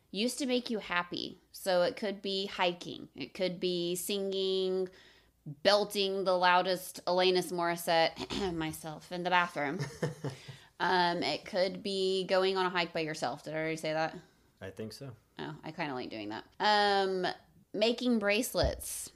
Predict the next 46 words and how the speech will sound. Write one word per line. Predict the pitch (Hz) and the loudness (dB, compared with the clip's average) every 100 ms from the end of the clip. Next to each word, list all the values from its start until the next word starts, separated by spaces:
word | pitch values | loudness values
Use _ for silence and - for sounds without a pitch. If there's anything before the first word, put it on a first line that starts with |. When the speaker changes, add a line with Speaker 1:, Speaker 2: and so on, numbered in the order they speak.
| - 170 | -6 2
Speaker 1:
Um, | 170 165 165 | 4 4 2
I | 175 | 2
really | 175 180 185 185 | 4 2 2 2
enjoy | 180 170 170 170 170 | 0 -2 -2 -2 0
making, | 160 160 - 156 | -2 -2 -2 -2
like, | 151 - | -4 -2
rock | 143 - - | 0 0 -2
crystal | 160 - 165 | -6 -4 -4
bracelets. | 165 165 170 175 170 - - - - | 0 -2 0 0 0 -4 -14 -14 -4
Um, | 156 151 147 | -2 0 -2
it | 131 | -2
uses | 156 160 156 156 | -2 -2 -4 -4
my | 147 | -4
mind | 143 147 156 - | -4 -2 -4 -2
and | 156 156 | -4 -2
my | 147 | -4
fingers, | 156 151 156 170 170 170 | -4 -2 -2 -2 -4 -4
so | |
that | 147 147 - | -2 -4 -4
keeps | 156 - | -8 -6
me | 165 147 | -8 -6
busy. | 147 147 156 156 - - _ _ - | -4 -4 -4 -6 -12 -20 _ _ -8
Um, | 156 165 160 160 156 - | -4 -2 -2 -2 -4 -4
but | - - | 0 2
anything, | 233 302 - 151 147 | 2 0 -2 -2 -2
like, | 156 160 147 - - _ _ _ _ _ _ _ | 0 -2 -4 -8 -20 _ _ _ _ _ _ _
whatever | 175 202 214 240 240 240 247 214 | -2 2 4 4 4 2 2 -2
the | 208 | -6
case | 220 202 - | -6 -6 -4
may | 190 | -4
be, | 175 143 | 0 0
I | 214 | 0
don't | 277 - | 0 -2
care | 247 220 | -2 0
what | 196 | 2
it | 180 | 2
is. | 131 135 | 0 -2
If | 151 160 | -4 -4
you | 202 226 | -4 -2
want | 247 240 | -2 -2
to | 233 | -4
learn | 190 190 190 | 0 0 0
how | 185 180 | -2 -4
to | 175 175 170 170 | -4 -4 -2 -2
paint | 170 180 - | -2 -4 -2
toenails, | 165 156 117 98 - - | -4 -6 -6 -8 -12 -16